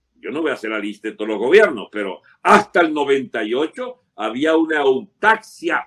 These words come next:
de la clase, la clase política que tenía nexos muy estrechos con la clase económica del country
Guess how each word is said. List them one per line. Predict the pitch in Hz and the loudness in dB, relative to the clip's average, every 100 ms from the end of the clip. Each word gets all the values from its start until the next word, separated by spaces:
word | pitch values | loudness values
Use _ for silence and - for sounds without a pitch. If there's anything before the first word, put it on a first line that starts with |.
| _ - | _ -20
de | 107 104 143 | -14 -4 -4
la | 127 123 | -4 -6
clase, | 139 143 143 147 117 104 _ _ _ - | -6 -6 -6 -8 -8 -10 _ _ _ -8
la | 123 131 | -4 -4
clase | - 151 143 151 | -2 -6 -6 -8
política | 156 156 131 - 156 156 151 | -6 -6 -6 -10 -4 -4 -4
que | 160 170 127 - | -2 -2 -2 -4
tenía | 160 185 208 | -4 -2 -2
nexos | 180 202 208 - 131 113 151 | -2 -2 -4 -6 -12 -12 -10
muy | 175 190 | -2 -2
estrechos | 165 - 156 139 147 131 _ _ _ 185 | -2 -4 -4 -2 -6 -10 _ _ _ 6
con | 214 190 | 6 6
la | 151 - | 0 -4
clase | 147 160 - 185 | -4 -4 -4 -10
económica | - 175 147 143 151 - 156 131 | -8 -8 -8 -8 -10 -8 -6 -4
del | 110 98 | -6 -6
country | - 220 196 - 156 175 | 2 4 2 -2 0 0